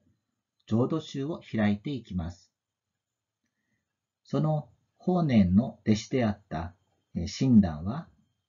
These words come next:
阿弥陀如来の救いを信じる心を強調していきます。浄土真宗を開いていきます。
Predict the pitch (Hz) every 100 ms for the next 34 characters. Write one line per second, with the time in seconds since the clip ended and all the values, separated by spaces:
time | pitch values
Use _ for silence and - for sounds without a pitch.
0 | _ _ 87 104 127 156 160 160 160 156
1 | 127 117 156 - - 127 123 113 101 -
2 | 113 123 113 113 113 - 110 107 110 143
3 | 151 - 117 110 104 101 98 - 98 87
4 | - 80 78 _ _ _ _ _ _ _
5 | _ _ _ - 110 127 160 151 - -
6 | 131 123 - 107 101 156 - 104 92 92
7 | 147 131 - 82 82 -